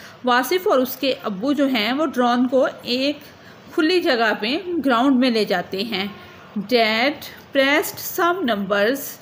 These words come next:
Dad जो हैं वो कुछ numbers को press करते हैं। The drone was, ड्रोन चलना स्टार्ट हो जाता है, यानी कि थोड़ा सा वो स्टार्ट हो जाता है।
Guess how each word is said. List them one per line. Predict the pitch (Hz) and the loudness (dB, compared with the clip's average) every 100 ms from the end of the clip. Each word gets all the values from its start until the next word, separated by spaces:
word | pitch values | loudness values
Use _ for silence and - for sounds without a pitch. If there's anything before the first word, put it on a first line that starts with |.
| - - - - | -20 -20 -12 -4
Dad | 262 262 277 262 | 2 4 2 2
जो | 302 | 2
हैं | 277 269 330 | 2 2 -2
वो | 339 | -4
कुछ | 311 302 294 | -2 -2 0
numbers | 233 214 262 339 370 - | 0 2 2 2 -2 0
को | 220 240 - | 2 0 0
press | 339 381 - | -2 -2 0
करते | 269 - 302 220 | -2 -2 -4 -2
हैं। | 220 202 285 - - - - - - - - 208 | -2 0 -2 -4 -14 -20 -20 -20 -20 -20 -12 -2
The | 254 247 262 320 330 | 2 4 4 2 0
drone | 294 233 220 247 320 339 | 0 0 2 0 0 -2
was, | 269 285 - - - - - 202 | 0 -2 -2 -12 -20 -20 -14 -4
ड्रोन | 247 254 285 381 359 | 0 2 2 -2 0
चलना | 339 294 311 | 2 2 2
स्टार्ट | 349 302 247 240 | 0 0 0 2
हो | 262 | 2
जाता | 220 220 240 | 2 0 0
है, | 269 | 4
यानी | 277 262 | 4 2
कि | 277 285 | 0 0
थोड़ा | 247 | 2
सा | 254 277 | 2 0
वो | 262 269 403 | 2 2 0
स्टार्ट | - - 320 302 269 | -4 -2 2 2 2
हो | 262 | 0
जाता | 196 180 196 | 0 -2 -2
है। | 233 208 311 | -2 -2 -4